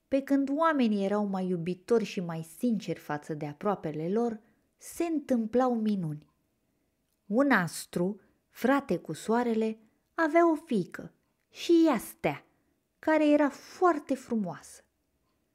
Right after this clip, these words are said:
O iubea foarte mult și îi aducea în dar diferite obiecte neobișnuite. Odată i-a oferit în dar o oglindă fermecată.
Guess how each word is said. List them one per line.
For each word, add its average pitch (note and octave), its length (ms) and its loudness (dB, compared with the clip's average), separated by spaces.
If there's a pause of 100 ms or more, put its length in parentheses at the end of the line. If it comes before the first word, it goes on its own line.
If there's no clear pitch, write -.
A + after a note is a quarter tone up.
(220)
O D#4 140 2
iubea D4+ 320 6
foarte D4 520 2
mult D3+ 400 -10 (360)
și - 160 -4
îi D#4 60 6
aducea C#4 460 2
în A#3 200 0
dar C4+ 220 2
diferite A#3+ 560 0
obiecte G#3 580 0
neobișnuite. G#3 1200 -4 (1200)
Odată C#4+ 480 0
i-a B3 180 2
oferit G#3 500 -2
în F3+ 260 -2
dar G#3 220 -2
o G#3 100 -4
oglindă G#3 640 -2
fermecată. F3+ 840 -8